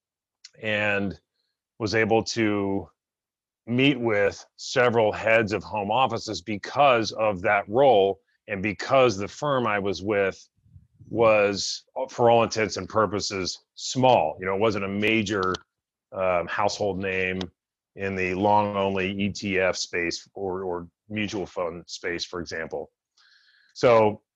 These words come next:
I lived out of a suitcase. I loved it until I didn't. A few things in my personal life changed, and I decided to resign from that role and took some time off. And I r-,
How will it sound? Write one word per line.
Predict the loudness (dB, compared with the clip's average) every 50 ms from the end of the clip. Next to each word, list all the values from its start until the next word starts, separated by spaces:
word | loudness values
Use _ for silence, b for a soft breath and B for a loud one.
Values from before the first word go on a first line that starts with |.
| _ _ _ _ _ _ 2
I | 6 6
lived | 6 8 8 8
out | 6 6
of | 6 4
a |
suitcase. | 2 2 2 2 2 4 4 6 6 6 4 2 -4 -6 0 4
I | 6 6
loved | 8 8 6 6 4
it | 2 2
until | 0 2 4 6 6
I | 6 6
didn't. | 4 4 4 4 4 2 0 -4 -8 _ _ _ _ _ _ _ _ _ -2
A | -2
few | -2 2 2 2 2
things | 4 4 2 4 4 2 2 2 0
in | 0
my | 0 0 -2
personal | 2 2 2 2 2 2 2 4 6
life | 6 6 6 4 2
changed, | 0 0 0 2 2 2 0 0 -2 -4 -6 -6
and | -4 -4 -2 0
I | 0 -2
decided | -2 0 0 2 2 0 0
to | -2 -4 -4
resign | -4 -2 -2 -2 0 0 0 -2
from | -2 -6 -4 0
that | 2 2 2 2
role | 0 0 2 2 4 4 2 0 -2 _ _ _ _ _ _ _ _ _ -18 -10 -6
and | -4 -2 -2 -2 -2 -4 -4
took | -4 -6 -6 -4
some | -8 -10
time | -6 -4 -4 -2 0 0
off. | 2 2 0 0 -2
And | -4 -4
I | -2
r-, | -2 -2 -4 -4 -6 -6